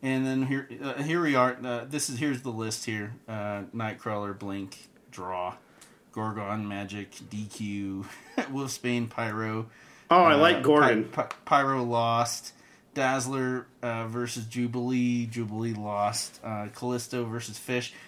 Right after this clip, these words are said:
Speaker 1: They're bringing in the Morlocks, and we haven't even got to see that yet. I love the Morlocks, man. Um,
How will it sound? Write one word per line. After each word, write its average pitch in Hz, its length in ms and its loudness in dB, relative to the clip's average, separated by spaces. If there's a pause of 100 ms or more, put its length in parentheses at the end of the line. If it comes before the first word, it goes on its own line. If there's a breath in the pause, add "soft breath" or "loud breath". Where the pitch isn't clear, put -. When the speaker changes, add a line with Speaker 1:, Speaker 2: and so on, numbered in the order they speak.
(120)
Speaker 1:
They're 262 160 -2
bringing 240 300 2
in 202 100 2
the 190 80 2
Morlocks, 208 680 2
and 180 120 0
we 254 100 6
haven't 220 160 4
even 190 200 0 (100)
got 202 200 -4
to - 60 -8
see 277 260 2
that 185 160 2
yet. 127 200 -4
I 202 80 -4 (340)
love 277 240 6
the 196 100 6
Morlocks, 113 600 -2
man. 185 280 -2 (480 loud breath)
Um, 165 440 4